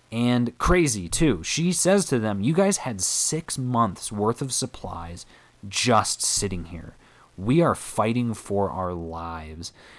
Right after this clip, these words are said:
And again, I'm just like, "Wow, this G R C is terrible." But she, uh, then blows up the building. And he sa-, she explains to Dovich in the car, that's the only language they understand,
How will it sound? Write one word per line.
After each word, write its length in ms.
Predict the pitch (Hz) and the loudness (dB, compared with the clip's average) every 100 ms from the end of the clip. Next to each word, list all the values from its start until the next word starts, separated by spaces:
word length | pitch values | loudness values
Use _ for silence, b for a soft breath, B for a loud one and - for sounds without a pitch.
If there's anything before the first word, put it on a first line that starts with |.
| B B | B B
And 540 | 104 104 98 95 92 90 | -6 -2 -2 -2 -4 -6
again, 340 | 107 117 147 139 | -6 0 0 2
I'm 140 | 107 | 0
just 220 | 113 - | 0 -2
like, 120 | 117 - 107 | -2 -6 -10
"Wow, 560 | 107 107 117 113 92 95 | -2 2 6 8 6 2
this 240 | 135 - | -2 -2
G 340 | 110 117 147 | -4 -2 0
R 140 | 147 123 | 2 0
C 440 | - - 220 240 | -2 0 0 0
is 240 | 233 262 - - | -4 -8 -8 -12
terrible." 680 | - 330 381 320 95 76 - B B B B | -8 -8 -8 -6 -6 -8 -12 B B B B
But 400 | 120 190 151 - - B B B | 4 6 6 2 -10 B B B
she, 580 | - - 165 165 160 156 | -4 0 2 4 4 2
uh, 280 | 131 135 135 | 4 4 4
then 260 | 139 156 147 | 2 2 4
blows 340 | 147 151 151 | 6 8 8
up 140 | 147 - | 4 2
the 80 | |
building. 440 | 120 120 113 82 76 _ b b 120 | 2 4 2 -2 -10 _ b b -2
And 400 | 120 117 113 107 | 2 2 2 -2
he 220 | - 156 | 0 0
sa-, 320 | - 139 127 | 2 2 2
she 300 | 123 139 127 - | 0 -2 -4 -6
explains 480 | 139 - - 143 147 | -6 -4 0 2 2
to 80 | 120 | 0
Dovich 420 | 113 123 135 120 | 4 4 4 0
in 80 | 117 | -2
the 100 | 104 | -2
car, 240 | - 151 139 | 4 6 6
that's 220 | 123 - | 2 -2
the 80 | 110 | -2
only 220 | 127 123 | 0 2
language 420 | 113 127 131 113 | 2 2 0 0
they 100 | 110 | -2
understand, 680 | 107 98 - 160 165 120 | -2 -4 -4 0 0 0